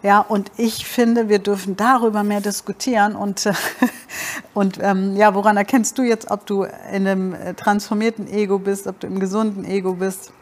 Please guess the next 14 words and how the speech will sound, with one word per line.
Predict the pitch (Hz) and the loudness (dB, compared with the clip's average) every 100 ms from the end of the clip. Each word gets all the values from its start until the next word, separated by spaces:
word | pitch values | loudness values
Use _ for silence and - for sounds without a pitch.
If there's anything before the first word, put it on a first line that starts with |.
| _ _ _ _ - - - - 240 | _ _ _ _ -20 -20 -20 -10 -2
Ich | 220 - | -2 4
glaube, | 214 226 220 233 226 - - - - - - - _ _ - | 6 8 6 2 0 -6 -20 -20 -20 -20 -20 -20 _ _ -18
wenn | 190 180 202 202 202 202 196 190 - - | -10 2 4 6 4 2 0 -2 -6 -12
wir | 180 180 190 190 185 - - - - | -6 0 4 6 4 0 -16 -20 -12
wirklich | 190 214 233 - 233 226 - - - - | 0 2 2 0 0 0 -4 -16 -18 -4
mal | 190 196 202 - | 4 4 4 0
uns | 196 - | -4 -4
fragen, | - - 190 180 170 156 - - | -6 -2 0 -2 -6 -10 -16 -10
„Wie | 180 180 | -8 2
alt | 190 196 - | 4 4 2
fühle | 214 196 | -2 -2
ich | 190 - | -4 -6
mich | 165 - | -10 -10
gerade?“ | 165 170 - - | 0 2 2 -2